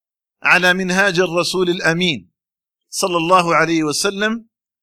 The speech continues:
والديمومة على صراط ربنا المستقيم سبحانه تبارك وتعالى،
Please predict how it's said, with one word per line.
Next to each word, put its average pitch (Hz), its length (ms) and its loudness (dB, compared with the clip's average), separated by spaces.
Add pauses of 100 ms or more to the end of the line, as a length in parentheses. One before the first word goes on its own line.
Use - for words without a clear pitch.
(220)
والديمومة 196 880 2
على 196 560 2
صراط 196 360 0
ربنا 175 360 0
المستقيم 165 800 -4 (460)
سبحانه 185 720 0
تبارك 175 540 0 (400)
وتعالى، 185 680 0